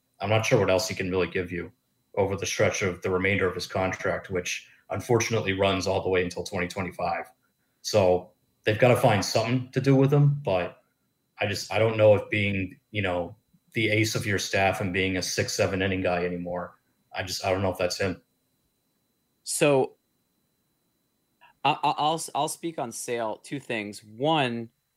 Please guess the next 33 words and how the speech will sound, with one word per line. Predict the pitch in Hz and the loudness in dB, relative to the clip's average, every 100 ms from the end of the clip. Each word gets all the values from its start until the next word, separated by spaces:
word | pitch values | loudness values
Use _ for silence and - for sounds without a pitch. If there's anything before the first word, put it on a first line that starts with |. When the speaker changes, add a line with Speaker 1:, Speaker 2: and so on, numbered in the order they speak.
| _ _ | _ _
Speaker 2:
I | 135 | -2
thought | 160 185 | 0 -2
this | 160 - | -4 -8
was | 123 | -8
year | 127 117 | -6 -8
three | - - 127 107 | -8 -10 -6 -6
of | - | -4
five. | 117 104 85 - | -2 -2 -2 -4
I | 120 | -4
thought | 127 135 | -2 -4
he | |
only | 127 113 | -4 -6
had | 101 | -8
two | 127 | -8
more | 110 98 | -6 -6
years | 95 80 82 - 92 | -6 -6 -8 -8 -8
after | 104 104 | -6 -6
you | |
said | 98 101 95 | -4 -4 -4
that, | 78 76 - _ _ _ - | -4 -6 -8 _ _ _ -8
'cause | 120 | 0
I | 127 | 2
thought | 139 123 | 2 0
twenty-five | - 127 113 120 120 110 | -2 -4 0 2 2 2
was | 107 | 0
either | 110 107 104 | 2 2 0
a, | 95 101 | 0 -2
a | |
player | - - 113 117 123 | -6 -4 0 0 0
or | 92 | -2
a | 98 | -4
team | - 113 107 | -6 -8 -4
option | 101 107 - 147 151 | -4 -4 -4 -4 -6